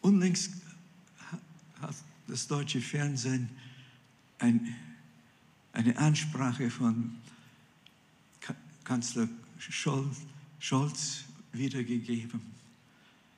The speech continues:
Und als das fertig war, sagten sie, das Ganze, das Reden, das, das Bild war nicht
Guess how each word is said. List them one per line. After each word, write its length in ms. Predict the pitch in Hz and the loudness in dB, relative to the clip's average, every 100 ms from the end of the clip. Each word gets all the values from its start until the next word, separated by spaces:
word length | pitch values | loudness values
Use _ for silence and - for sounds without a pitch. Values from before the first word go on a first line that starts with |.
| _ _ _ _ _ - _ _ _ _ _ _ _ _ _ _ _ - | _ _ _ _ _ -20 _ _ _ _ _ _ _ _ _ _ _ -10
Und 120 | 123 | -4
als 260 | 117 - | -4 -2
das 540 | 123 113 - - - - - - _ _ | -2 -2 0 -2 -4 -8 -16 -20 _ _
fertig 580 | - 151 160 - 127 - | -6 0 0 0 -4 -2
war, 320 | 113 117 117 - - - - - - _ _ _ | 0 0 -2 -6 -16 -20 -20 -20 -20 _ _ _
sagten 420 | - 123 123 113 | -6 -6 -4 -4
sie, 160 | 117 123 | -2 -4
das 240 | 120 117 | -4 -6
Ganze, 520 | - 165 180 147 - - - - - - - - - - - - - - - - - | 0 2 4 2 -4 -8 -14 -16 -20 -20 -20 -20 -20 -20 -20 -20 -16 -14 -12 -14 -8
das 260 | 117 - | -4 0
Reden, 640 | 123 143 160 160 120 - - - - - - - - - _ _ _ | 2 6 8 6 4 0 -4 -10 -14 -18 -20 -20 -20 -20 _ _ _
das, 300 | - - - - - - - - - - - | -10 -6 -6 -8 -20 -20 -20 -20 -20 -20 -10
das 220 | 123 - | -6 -6
Bild 720 | - 160 170 160 - - - - - - - - - - - - - | 2 6 8 6 0 -6 -10 -10 -16 -20 -20 -20 -20 -20 -20 -20 -4
war 220 | 113 107 | 0 2
nicht 560 | 104 139 156 - - | 2 0 -2 -4 -10